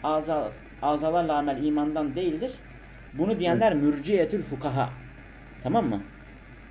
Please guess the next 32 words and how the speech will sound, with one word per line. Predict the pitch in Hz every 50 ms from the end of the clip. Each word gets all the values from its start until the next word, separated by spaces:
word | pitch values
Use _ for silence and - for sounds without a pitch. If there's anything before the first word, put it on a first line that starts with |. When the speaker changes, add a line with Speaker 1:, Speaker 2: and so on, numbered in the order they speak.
| - - - - - - -
Speaker 1:
Mürciyetül | 131 139 143 143 175 175 170 180 185 156
fukaha | - 156 147 143 139 127
yani | 120 139 156 170 170
fuk-, | 151 - 151 147 147
fukahaların | 127 - 160 147 147 151 131 123 139 139 139 131 139 147 185 196
mürciyesi. | 160 139 135 127 127 120 127 123 113 - - 101 82 - - - - - - - - - - - - - - - -
Tamam | - - 220 233 160
mı? | 117 104 101 - - - - - - - 120
Hangi | - - 226 269 269 262 240 240 -
kitapta | - 196 - 185 165 160 - 165 151
mürciyetül | 151 156 156 156 196 214 196 - 160
fukaha | - - 156 - - 170 185 185
dediğin | 170 147 160 180 165
zaman | 147 147 147 151 147 147 - - - -
aklına | 156 151 151 - 175 196 190
gelecek | 147 160 151 156 139 175 190 190
şunlardır. | - 131 123 123 113 104 - - - - - - - - - - - - - - - - - - - -
Ehl-, | 147 151 170 165 156 143
bunlar | 151 160 160 151 -
ehl-i | 135 143 143 147
sünnet | 143 - 151 143 135 123 127 -
alimleri, | 135 135 131 123 113 104 104 104 - 180 185 143
işte | - - -
Hammad | 117 127 131 131 135 131 127
İbni | 120 120 123 120
Ebi | 113 110 110
Süleyman, | 101 - 101 104 104 104 107 110 -
Ebu | 120 120 127 113
Hanife | 107 90 95 104 - 127 120
ve | 120 117 110
bunların | 120 120 120 120 123 117
ashabı | 117 123 127 - - 110 104 98 113 165 202